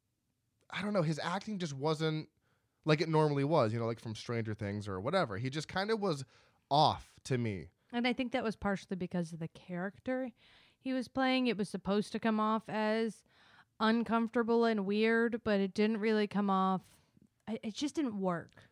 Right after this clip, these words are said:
Speaker 1: That's my thing, is his character, whatever he was doing and whatever he was told to do, it just didn't work for me.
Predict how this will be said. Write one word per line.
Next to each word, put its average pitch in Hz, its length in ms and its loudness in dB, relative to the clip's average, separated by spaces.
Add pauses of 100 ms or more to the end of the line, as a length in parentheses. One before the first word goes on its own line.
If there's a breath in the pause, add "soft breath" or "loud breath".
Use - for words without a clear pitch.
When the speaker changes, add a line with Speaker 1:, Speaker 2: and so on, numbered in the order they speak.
(400 soft breath)
Speaker 1:
That's 226 220 -2
my 226 160 2
thing, 220 320 2
is 127 160 0
his 196 220 0
character, 185 520 2
whatever 151 460 4
he 180 220 0
was 165 180 0
doing 135 460 2
and 127 180 2
whatever 147 300 2
he 143 160 -2
was 131 220 -4
told 156 360 0
to 131 80 -4
do, 117 480 2
it 160 220 -6
just 123 420 -4
didn't 160 380 2
work 127 260 0
for 104 160 -8
me. 78 220 -12